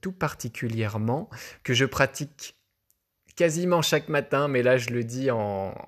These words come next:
en serrant des dents parce qu'en ce moment, euh, je pratique plutôt les mantras positifs chaque matin et un peu moins cette méthode scan. La méthode scan, c'est quoi ? Je vous invite à prendre, euh,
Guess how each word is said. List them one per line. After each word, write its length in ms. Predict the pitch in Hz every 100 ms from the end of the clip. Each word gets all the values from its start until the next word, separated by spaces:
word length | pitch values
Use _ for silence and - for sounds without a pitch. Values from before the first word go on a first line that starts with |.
| -
en 100 | 120
serrant 380 | - 135 135 147
des 140 | 131
dents 180 | 135 143
parce 220 | 127 -
qu'en 140 | -
ce 140 | 113 123
moment, 360 | 120 127 131 - - - - _ _ -
euh, 100 | 113
je 120 | 117
pratique 520 | 104 - 120 - 120 -
plutôt 400 | - 151 151 156
les 140 | 147 127
mantras 360 | 123 120 135
positifs 540 | 120 120 110 110 - 123
chaque 220 | 123 113
matin 380 | 117 113 131 127
et 120 | 110
un 100 | 127
peu 160 | - 135
moins 220 | 127 127
cette 260 | - 104
méthode 340 | 110 101 98 98
scan. 400 | - 110 113 165 196 _ - - - -
La 180 | 123 147
méthode 380 | 165 165 156 151
scan, 440 | - - 135 160 160
c'est 260 | - 135
quoi ? 360 | - - 69 - _ - - _
Je 100 | 123
vous 160 | 143 160
invite 340 | 175 185 185
à 80 | 139
prendre, 580 | - - 151 156 139 - _ _ -
euh, 640 | 120 117 113 107 107 -